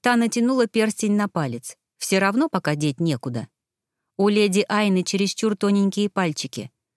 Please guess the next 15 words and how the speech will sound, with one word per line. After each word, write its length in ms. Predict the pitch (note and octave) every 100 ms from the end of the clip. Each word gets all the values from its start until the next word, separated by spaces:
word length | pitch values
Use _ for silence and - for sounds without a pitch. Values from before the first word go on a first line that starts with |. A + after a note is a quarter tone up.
| _
Чтобы 300 | - - A#3
она 220 | A#3+ A#3+
могла 280 | A#3 A3 A3
носить 360 | A3 A3+ A3 -
кольца 280 | A3 F#3+
своей 300 | G3+ G3 G#3
матушки, 560 | A3 B3 F#3+ - - D3 _ _ _
их 180 | G#3+ G3+
следует 460 | A#3 A3 G#3 A3
отправить 480 | G#3 - G#3 G#3 G3
ювелиру. 600 | G#3 G#3 G#3+ G3+ C3+ G2 - _ _ _ _ _ _ _ _ _ _ -
"Стук 480 | - - E3 D#3+ -
копыт! 640 | - G3 G3+ A3 C#3+ - _ _
Сюда 420 | - - F3 F3 F#3+
едут!" 640 | F#3+ A#3+ G#3 C3+ - -